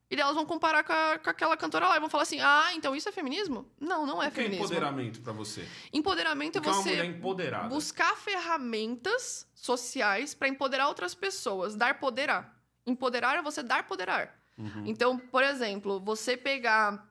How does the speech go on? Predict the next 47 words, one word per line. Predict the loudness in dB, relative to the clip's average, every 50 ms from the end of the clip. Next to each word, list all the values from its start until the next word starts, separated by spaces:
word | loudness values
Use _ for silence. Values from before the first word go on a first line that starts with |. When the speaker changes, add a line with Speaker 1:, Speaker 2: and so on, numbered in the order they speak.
| _
Speaker 1:
e | -12 -8
criar | -4 0 0 0 0
ferramentas | 0 -2 -2 2 2 2 2 2 0 -2 -2 -2 -4 -4 -4 -2 -2
onde | -2 -2 -2
as | -2 -2
mulheres | -2 -2 0 0 -2 -2 -4 -8
possam | -2 2 2 2 4 2 -2 -4 -4 -4
entrar | -2 -4 -4 -2 2 4 4 4 4 2 -2 -8 -12 -14 -16 -10 -4
no | -2
mercado | 0 0 0 2 2 2 4 4 2 0 0 -4
de | -6 -2
trabalho | 2 2 2 4 6 4 6 6 4 2 0
e | -4 -4
ter | -2 0 0
onde | 0 0 -2
deixar | -4 -4 -2 -2 -2 -4
seus | -4 -8 -12 -6
filhos | -4 -4 -2 -2
é | -2 0
uma | -2 0
forma | -2 -2 -4 -4
de | -4 -6
empoderamento. | -6 -6 -4 -4 -4 -4 -4 -4 -6 -8 -8 -4 -2
Você | -2 -2 -2 -2 -2 -2 -2 -4
ter | -6 -4 -2 0 0 2
uma | 2 2
maneira | 2 2 2 2 0 -2
de | 0
colocar | 2 0 2 2 2 0
as | 0
mulheres | 0 -2 0 0 -2 -2 -2
dentro | -4 -6 -6
da | -6
faculdade | -6 -8 -12 -10 -10 -4 0 2 2 2 0 -4
e | -8
ter | -4 0 0
onde | 0 0 0 -2
deixar | -4 -4 -4 -4 -6
seus | -6 -8 -6
filhos | -6 -6 -4 -4 -6 -6
é | -4 -4
uma | -2 -2
maneira | -2 -4 -4 -6 -8
de | -8
empoderar | -6 -6 -4 -2 -2 -2
essas | -4 -4 -6
mulheres. | -6 -2 0 0 0 0 -2 -6 -14